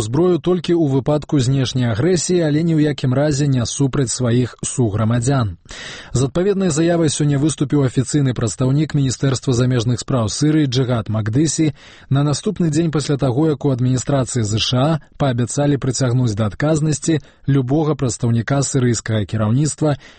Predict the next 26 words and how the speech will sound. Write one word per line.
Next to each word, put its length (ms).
які 260
паспрабуе 560
ўжыць 320
хімічную 480
зброю 400
ў 160
цяперашнім 640
канфлікце 640
ў 160
краіне. 640
Джыгат 400
Макдысі 480
таксама 400
адхіліў 400
прапанову 560
Лігі 320
арабскіх 400
дзяржаў 480
аб 80
бяспечным 720
выездзе 400
з 80
Сырыі 400
прэзідэнта 720
Башара 560
Асада 400